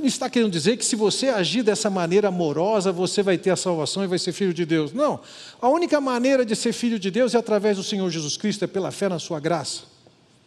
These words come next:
A ideia aqui do que é ser filho de Deus significa que você vai ser uma reprodução do caráter do seu pai. Tal pai,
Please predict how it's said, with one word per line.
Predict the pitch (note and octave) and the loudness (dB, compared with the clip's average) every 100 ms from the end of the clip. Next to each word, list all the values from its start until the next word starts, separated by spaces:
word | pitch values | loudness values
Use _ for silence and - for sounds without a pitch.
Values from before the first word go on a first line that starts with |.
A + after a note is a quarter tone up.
| _ _ _ _ _ _ _ _ _ _ - | _ _ _ _ _ _ _ _ _ _ -2
A | F#3 | 0
ideia | F#3 A#3+ E4 F4 | 2 2 2 0
aqui | C#4+ - C4+ | 0 0 0
do | G#3+ | 0
que | - | 0
é | B3+ G#3+ | 0 2
ser | - G3+ | 2 2
filho | - - B3 | 2 -2 0
de | G#3+ | -2
Deus | D#3+ A#3+ A#3 | 2 2 2
significa | - A3 A3 G#3 - B3 A#3 G#3+ | 0 2 2 2 4 4 4 0
que | - G3 | 0 -2
você | E3+ E3+ D3 - - A3 A3 | 0 -2 -4 -4 -2 0 0
vai | G#3+ F3+ E3+ | -2 -4 -4
ser | D#3 - - E3+ E3 E3 - - _ _ - | -4 -6 -2 0 0 -4 -16 -20 _ _ -8
uma | E3+ | -4
reprodução | C#3+ D#3+ E3 D3+ C3 - D#3 D3+ | -2 -2 -4 -6 -6 -2 -2 -4
do | D3 | -8
caráter | C#3+ D#3 B2 B2 C3 | -6 -6 -4 -6 -8
do | A2+ | -12
seu | A2+ C3 | -10 -10
pai. | - A2 F#2 - | -10 -12 -12 -12
Tal | G3 F#3+ | -10 -10
pai, | - E3+ D#3 | -6 -4 -4